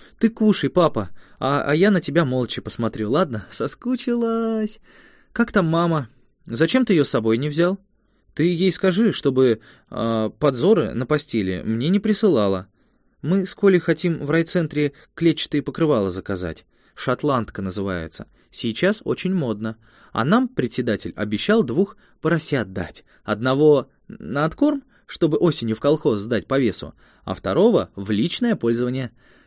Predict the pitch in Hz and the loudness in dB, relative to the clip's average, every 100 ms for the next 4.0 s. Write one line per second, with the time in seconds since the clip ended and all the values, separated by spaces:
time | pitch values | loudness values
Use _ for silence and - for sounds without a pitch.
0 | _ - 110 180 160 180 180 170 165 180 | _ -8 0 0 2 2 2 0 0 2
1 | 254 202 - 123 - 101 123 131 151 120 | 4 2 0 -4 -4 -4 -4 0 0 -2
2 | 120 139 - 139 113 117 120 175 220 127 | -4 -4 -2 -4 -2 -2 0 0 -2 -4
3 | 113 104 92 107 135 143 214 - 78 | -8 -4 -2 -2 2 2 2 -2 -12